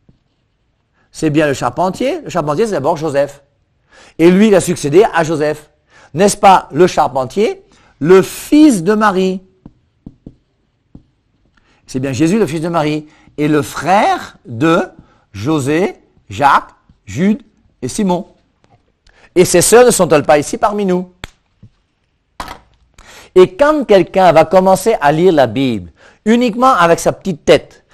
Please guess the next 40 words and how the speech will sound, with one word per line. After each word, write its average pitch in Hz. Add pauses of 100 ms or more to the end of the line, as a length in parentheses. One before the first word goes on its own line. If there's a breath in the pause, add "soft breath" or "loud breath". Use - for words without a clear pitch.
(220 soft breath)
en 180
pensant 220
que 202
c'est 180
lui 208
qui 196
a 170
autorité 190
sur -
les 180
Saintes 185
Écritures, 151 (300 soft breath)
eh 139
bien, 147
il 143
va 139
croire 175
que 196
Jésus-Christ 127
avait 160
des 170
frères 170
et 202
des 208
sœurs. - (1400 loud breath)
Et 190 (320)
Matthieu 190
un 151
vingt-cinq, 165 (320)
ok, 135 (200)
on 131
voit, 147 (300 soft breath)
Luc 175
deux 208
sept, 185 (240)
Marie 175
emmaillota 160
son 156
fils 135
premier-né, 131